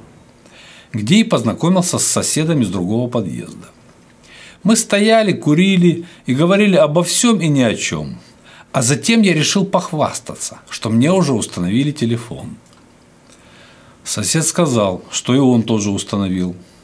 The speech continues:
Я поинтересовался, во сколько это ему обошлось.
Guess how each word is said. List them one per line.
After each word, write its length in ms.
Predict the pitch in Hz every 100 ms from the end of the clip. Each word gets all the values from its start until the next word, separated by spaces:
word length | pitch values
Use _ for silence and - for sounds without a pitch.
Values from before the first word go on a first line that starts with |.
| - _ -
Я 200 | 107 120
поинтересовался, 880 | 135 147 127 143 - 156 135 98 107
во 100 | 120
сколько 400 | - 165 151 147
это 180 | 147
ему 260 | 147 143 143
обошлось. 720 | 127 135 - 156 104 - -